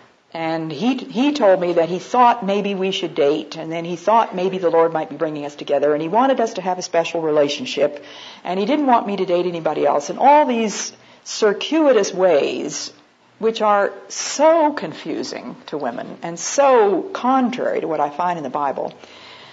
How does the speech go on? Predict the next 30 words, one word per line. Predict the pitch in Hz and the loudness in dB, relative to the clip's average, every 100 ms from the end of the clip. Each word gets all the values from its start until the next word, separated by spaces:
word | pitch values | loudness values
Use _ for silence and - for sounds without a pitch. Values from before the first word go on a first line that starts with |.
| - - - | -20 -14 -2
And | 202 214 | 0 2
anyway, | 220 214 151 139 151 156 - - - _ - | 2 2 4 6 4 2 -6 -12 -20 _ 0
all | 170 220 285 302 | 6 8 8 8
our | 277 | 4
friends | 269 233 226 | 0 -2 0
thought | 214 196 | 0 0
it | |
was | 202 190 | 0 -4
a | |
perfect | 190 175 185 | -2 -2 -4
match, | 170 160 165 - - | -2 -2 -2 -4 -8
and | 131 | -8
we | 139 | -6
got | 139 143 - | -4 -4 -4
counseling, | 226 262 262 254 226 226 214 | 2 4 4 0 -2 -2 -2
and | 170 143 139 | -4 -6 -6
we | 127 127 - _ _ _ _ _ _ | -10 -12 -16 _ _ _ _ _ _
finally | - 202 226 | 0 2 2
decided | 208 190 190 180 | 0 -2 -2 -2
to | - | -4
get | 165 151 | -6 -4
married. | 147 147 143 147 - - - - - _ _ _ | -4 -4 -6 -10 -20 -20 -20 -20 -20 _ _ _
And | 170 165 165 165 165 160 - - _ _ _ - | -6 -4 -4 -4 -6 -8 -8 -20 _ _ _ -20
the | - 180 | -6 -2
guy | 202 202 196 190 - - - _ _ _ - | 2 4 2 0 -4 -14 -20 _ _ _ -2
just | 190 185 - - - _ _ _ _ | 0 0 -4 -14 -20 _ _ _ _
fades | - - - 277 262 247 214 170 | -20 -10 0 2 4 2 0 -6
into | - 196 190 | -8 -6 -6
the | |
woodwork, | 170 156 - - - - | -4 -4 -4 -8 -10 -18